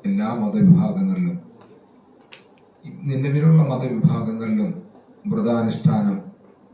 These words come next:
പല രീതിയിൽ നടക്കുന്നുണ്ട്. ഹൈന്ദവ മതത്തിലായാലും ക്രൈസ്തവ മതത്തിലായാലും ഇസ്ലാം മതത്തിലും വർഷത്തിൽ ഒരു മാസം കൃത്യമായി പരിശുദ്ധ റമദാൻ മാസത്തിൽ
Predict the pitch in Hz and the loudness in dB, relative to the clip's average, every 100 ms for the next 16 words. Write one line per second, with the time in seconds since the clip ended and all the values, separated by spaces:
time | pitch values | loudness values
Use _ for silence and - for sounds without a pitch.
0 | _ - 110 117 110 107 104 95 90 87 | _ -6 -4 0 2 2 2 0 -2 -4
1 | 85 82 82 - - _ _ _ _ _ | -6 -8 -10 -16 -20 _ _ _ _ _
2 | _ _ _ _ - _ _ _ - - | _ _ _ _ -20 _ _ _ -20 -20
3 | _ - 117 113 117 110 104 - 104 104 | _ -12 -8 0 2 4 2 0 0 2
4 | 104 101 104 - 113 117 - 113 104 95 | 2 0 -2 -6 -8 -4 -2 -2 -2 -6
5 | - 95 92 90 85 78 - _ _ _ | -8 -8 -6 -6 -8 -10 -16 _ _ _
6 | _ _ _ _ _ - 160 - 135 - | _ _ _ _ _ -12 2 2 4 0
7 | 120 - 123 131 160 - - - _ _ | 0 -2 -4 -4 -6 -8 -16 -20 _ _
8 | _ - - - _ - - - - 131 | _ -20 -20 -20 _ -2 -2 -2 -4 -4
9 | 123 120 117 117 - 110 104 - 113 214 | -2 -2 -2 -4 -4 -4 -6 -6 -2 0
10 | 202 131 185 - - _ _ _ _ _ | 2 0 -4 -12 -18 _ _ _ _ _
11 | _ _ 156 185 - - 110 104 107 110 | _ _ 2 4 4 2 2 0 0 0
12 | 104 101 85 - 104 | -2 -2 -4 -6 -4